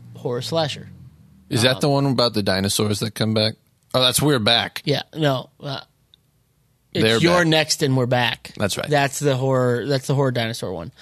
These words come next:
Speaker 2: Right.
Speaker 1: Um,
Speaker 2: Right.
Speaker 1: <laughs> so, but I mean,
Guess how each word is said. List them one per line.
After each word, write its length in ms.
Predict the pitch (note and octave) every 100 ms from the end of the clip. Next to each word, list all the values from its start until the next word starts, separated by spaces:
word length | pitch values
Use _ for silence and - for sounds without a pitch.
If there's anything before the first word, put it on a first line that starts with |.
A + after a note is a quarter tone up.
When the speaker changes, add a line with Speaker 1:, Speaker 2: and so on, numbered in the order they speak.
| -
Speaker 2:
Right. 560 | - - - D3 B2+ D#3
Speaker 1:
Um, 160 | D3 C3+ D#3
Speaker 2:
Right. 240 | G#2 G2+ E2 A3+ - - - - -
Speaker 1:
<laughs> 240 | - -
so, 220 | - A3
but 200 | F3 G3+
I 80 | G3
mean, 280 | G3 F#3+